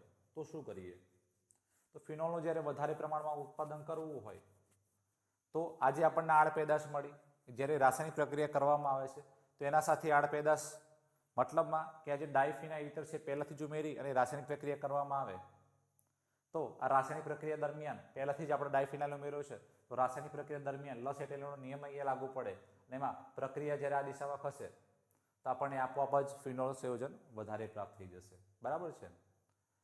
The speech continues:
હવે આપણે વાત કરીએ, આ થઈ હેલોએરિન સંયોજનોમાંથી.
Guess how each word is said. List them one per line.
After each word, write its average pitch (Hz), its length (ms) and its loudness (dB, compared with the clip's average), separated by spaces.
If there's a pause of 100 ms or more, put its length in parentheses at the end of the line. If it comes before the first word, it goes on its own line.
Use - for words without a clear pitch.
(180)
હવે 160 160 4
આપણે 165 300 2 (240)
વાત 139 260 8
કરીએ, 151 300 -2 (680)
આ 151 200 6
થઈ 147 360 -4
હેલોએરિન 143 380 2
સંયોજનોમાંથી. 143 720 -2